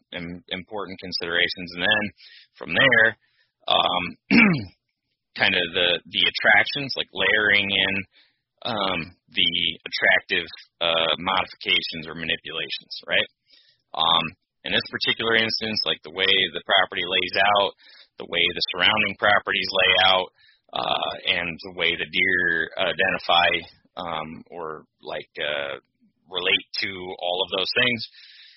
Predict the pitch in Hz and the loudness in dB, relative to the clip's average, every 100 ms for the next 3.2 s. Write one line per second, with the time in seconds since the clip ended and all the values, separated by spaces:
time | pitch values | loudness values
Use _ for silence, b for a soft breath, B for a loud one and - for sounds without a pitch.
0 | B _ _ _ _ - - - - - | B _ _ _ _ -2 0 -2 -4 2
1 | - - 147 151 139 123 110 95 - - | 6 6 6 4 4 4 2 -2 -4 -6
2 | 113 101 95 92 101 - - 139 127 - | -4 -2 -6 -6 -6 -4 0 4 4 4
3 | - 160 | 0 0